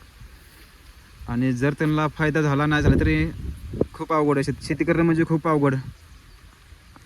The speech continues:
म्हणजे खूप रिस्क काम आहे शेती करणं म्हणजे. निसर्ग, निसर्ग साथ देत नाही, कधी बाजार साथ देत नाही,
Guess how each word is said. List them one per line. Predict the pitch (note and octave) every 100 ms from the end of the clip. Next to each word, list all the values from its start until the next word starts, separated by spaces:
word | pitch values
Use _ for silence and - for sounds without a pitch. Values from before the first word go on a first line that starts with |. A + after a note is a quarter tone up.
| - - - - -
म्हणजे | B2 B2+
खूप | D#3+ D#3
रिस्क | D#3 D#3
काम | D3
आहे | C#3+
शेती | C#3 B2+
करणं | B2+ B2
म्हणजे. | A#2 A#2+ A#2+ - - - - - - - - - - - - - - - - - - - - - - - - - - - - - - - - - - - - - - - - - - -
निसर्ग, | C#3 D#3+ D#3+ D#3+
निसर्ग | D#3 E3+ E3+
साथ | E3
देत | D#3+ E3
नाही, | D#3+ D#3 D#3
कधी | D#3 D3
बाजार | D3 D3 C#3+
साथ | D#3
देत | D3 C#3
नाही, | C#3+ C#3